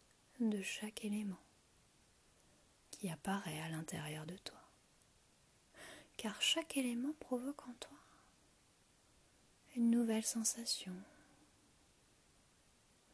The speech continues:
de calme, de bien-être, de sérénité.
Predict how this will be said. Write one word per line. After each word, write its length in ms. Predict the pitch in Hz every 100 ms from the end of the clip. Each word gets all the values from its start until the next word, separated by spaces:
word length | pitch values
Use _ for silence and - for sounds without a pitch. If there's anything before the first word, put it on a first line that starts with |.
| 233
de 140 | 202
calme, 520 | 202 - 160 208 240 - - - - - - _ _ _ _ _ - _ - - - - - - - -
de 140 | 202 175
bien-être, 760 | 170 185 175 151 208 - - - - - - - - - - - - - - - -
de 220 | 180 165
sérénité. 760 | - 175 175 170 202 208 -